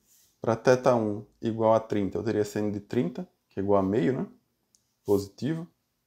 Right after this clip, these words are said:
Zero ponto cinco. Pra θ um igual a sessenta, eu teria seno de sessenta, que é zero oito meia meia, né? Zero oitenta e sete.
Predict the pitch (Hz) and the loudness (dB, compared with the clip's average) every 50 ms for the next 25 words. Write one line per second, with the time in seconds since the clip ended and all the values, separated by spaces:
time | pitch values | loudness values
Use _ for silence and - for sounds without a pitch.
0 | _ _ _ _ _ _ _ _ _ _ _ _ _ _ _ _ _ _ _ _ | _ _ _ _ _ _ _ _ _ _ _ _ _ _ _ _ _ _ _ _
1 | _ - 98 98 - - - 98 92 - - - - 151 156 - - _ _ _ | _ -10 -10 -10 -8 -8 -8 -8 -8 -10 -12 -10 -8 -8 -8 -10 -14 _ _ _
2 | _ _ _ _ _ _ _ _ _ _ _ _ _ _ _ _ _ _ _ _ | _ _ _ _ _ _ _ _ _ _ _ _ _ _ _ _ _ _ _ _
3 | _ _ _ _ _ _ _ _ _ _ _ _ - 113 113 - 131 127 - 147 | _ _ _ _ _ _ _ _ _ _ _ _ 0 2 4 4 4 6 6 4
4 | 123 123 131 123 127 127 123 123 131 127 123 - - 117 98 95 98 - - - | 4 4 4 4 4 4 4 2 0 -2 -2 -2 -2 -2 -2 -2 -4 -8 -14 -18
5 | _ _ _ _ - - 104 113 104 101 101 101 - 104 104 104 - - - 101 | _ _ _ _ -10 -8 -4 -2 -2 -2 -2 -2 -2 -4 -4 -4 -4 -4 -4 -4
6 | 101 - - 123 139 139 - - - 101 101 98 92 - 123 - - - 104 101 | -4 -2 -2 -2 -2 -4 -4 -6 -4 -4 -2 -2 -4 -6 -8 -12 -14 -12 -10 -2
7 | 104 104 104 101 92 95 - - _ _ _ _ _ _ _ _ _ _ _ _ | 2 4 4 4 4 2 -2 -12 _ _ _ _ _ _ _ _ _ _ _ _
8 | _ _ - - 104 104 104 - 107 107 107 104 101 92 98 113 131 139 123 120 | _ _ -8 -4 -2 -2 -2 0 0 0 2 2 2 2 2 2 2 2 2 0
9 | 127 127 120 104 92 95 95 - - - - 95 - - - 113 123 - - - | -2 -2 -2 0 0 0 -2 -2 -4 -6 -6 -6 -6 -6 -6 -4 -4 -6 -8 -12
10 | - | -20